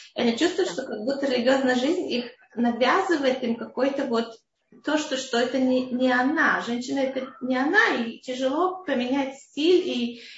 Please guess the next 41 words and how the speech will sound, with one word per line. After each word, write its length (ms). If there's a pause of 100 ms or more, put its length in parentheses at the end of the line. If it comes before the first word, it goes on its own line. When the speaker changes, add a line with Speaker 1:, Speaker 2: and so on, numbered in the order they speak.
(120)
Speaker 1:
и 120
стать 340
кем-то 280
другим, 380
кто 220
тебя 180
ожидает 440
общество. 760 (600)
Понимаете? 500 (260)
Speaker 2:
Я 60
не 100
знаю. 300
О, 60 (160)
спасибо, 680 (400)
э, 200 (400)
Гува 220
Шифра. 280
Я 160
могу 160
вам 120
сказать, 440
я 120
говорю 280
о 60
себе, 420 (560)
ам, 320 (800)
я 280
не, 260
в 80
себе 340
не, 140
может 200
быть, 140
это 140
я, 360
потому 180
что 120
я, 160 (140)
понимаете, 360
я, 200 (100)
э, 40